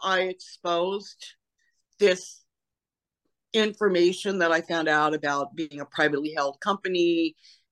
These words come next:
and, you know, being on Dun and Bradstreet Street and the T gen and Phoenix Children's Hospital, Arizona took all that information off the internet.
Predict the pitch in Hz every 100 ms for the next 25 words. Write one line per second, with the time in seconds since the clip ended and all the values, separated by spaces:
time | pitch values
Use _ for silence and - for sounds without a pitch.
0 | - 147 143 147 143 - 175 156 147 180
1 | 165 160 156 165 160 156 156 170 175 175
2 | - - 175 165 165 147 - - - 208
3 | 180 170 170 156 147 147 139 - - 269
4 | 220 160 147 139 147 - _ _ - 165
5 | 165 196 185 190 - 180 170 180 190 -
6 | 151 143 - _ _ _ 233 269 294 240
7 | 233 220 170 - - 220 - 180 208 240
8 | 247 233 214 208 208 202 202 185 - 170
9 | 190 - 156 202 214 104